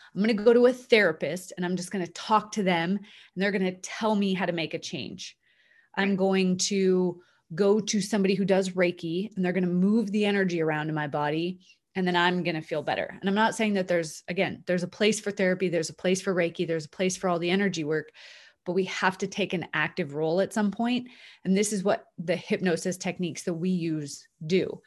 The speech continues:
Speaker 1: I actually talk very little during the sessions. Like, most of the time I mute myself because my dog's snoring in the background.
Speaker 2: Right.
Speaker 1: And I just sit there and let the person talk, but it's different from talk therapy and that in the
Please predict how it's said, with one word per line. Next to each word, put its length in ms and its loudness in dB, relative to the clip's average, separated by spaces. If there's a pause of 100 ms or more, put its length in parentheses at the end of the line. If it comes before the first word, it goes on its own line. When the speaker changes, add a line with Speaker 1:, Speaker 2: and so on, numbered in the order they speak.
(480)
Speaker 1:
I 180 4
actually 300 2
talk 260 -2
very 240 0
little 540 -4 (200)
during 560 -4 (280)
the 120 -4
sessions. 580 -4
Like, 300 -2
most 220 0
of 100 -2
the 60 0
time 180 0
I 80 2
mute 240 2
myself 400 -2
because 240 -8
my 80 -2
dog's 320 2
snoring 280 -2
in 60 -2
the 60 -4
background. 600 2 (440)
Speaker 2:
Right. 320 -2
Speaker 1:
And 80 4
I 80 6
just 180 2
sit 140 6
there 140 8
and 100 6
let 140 6
the 60 2
person 360 0
talk, 520 4 (220)
but 440 2
it's 360 -2
different 600 2
from 240 -4
talk 320 -2
therapy 580 2
and 120 0
that 260 -2
in 140 0
the 140 2